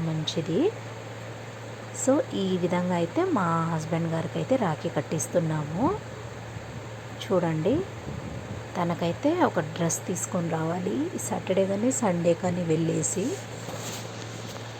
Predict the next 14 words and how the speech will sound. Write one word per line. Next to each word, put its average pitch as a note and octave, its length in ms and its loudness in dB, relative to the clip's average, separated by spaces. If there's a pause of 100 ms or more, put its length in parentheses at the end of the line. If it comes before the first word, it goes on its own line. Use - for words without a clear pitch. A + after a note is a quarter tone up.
(2750)
మా G3+ 100 4 (120)
ఇంట్లో A#3+ 240 8
అయితే G#3+ 180 4 (220)
ఈ - 20 2 (140)
విధంగా E3+ 380 4
అయితే E3+ 180 2 (100)
రాఖీ E3+ 320 0
పండుగ E3 320 2
జరుగుతుంది. D#3+ 540 0 (100)
అంటే G#3+ 160 2 (140)
చెప్పాను E3+ 420 0
కదా, E3 160 0 (140)
కొంచెం F#3 260 2 (140)
తనకి, D#3+ 420 2